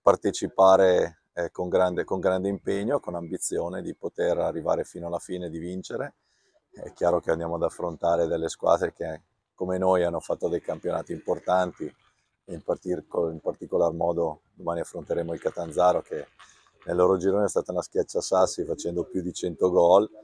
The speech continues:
per cui la curiosità di, di trovarci di fronte alle squadre che avremo contro anche l'anno prossimo in Serie B.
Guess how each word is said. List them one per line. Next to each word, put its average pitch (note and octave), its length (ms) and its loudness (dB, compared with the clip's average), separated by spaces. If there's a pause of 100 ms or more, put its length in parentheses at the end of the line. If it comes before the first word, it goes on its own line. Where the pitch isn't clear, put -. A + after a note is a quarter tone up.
(440)
per G2 160 2
cui G#2+ 440 0 (640)
la G2 140 4
curiosità A2 880 10
di, F2+ 840 2
di F#2 260 -4
trovarci G2 960 6
di G#2+ 160 0
fronte G#2 600 4
alle F#2 440 8
squadre F#2 560 4
che D#2+ 1160 -4 (100)
avremo E2+ 380 -12
contro D#2+ 340 -14
anche D#2+ 180 -16
l'anno D#2+ 260 -14
prossimo E2 360 -12
in D2 60 -20
Serie D2 280 -18
B. D#2 120 -14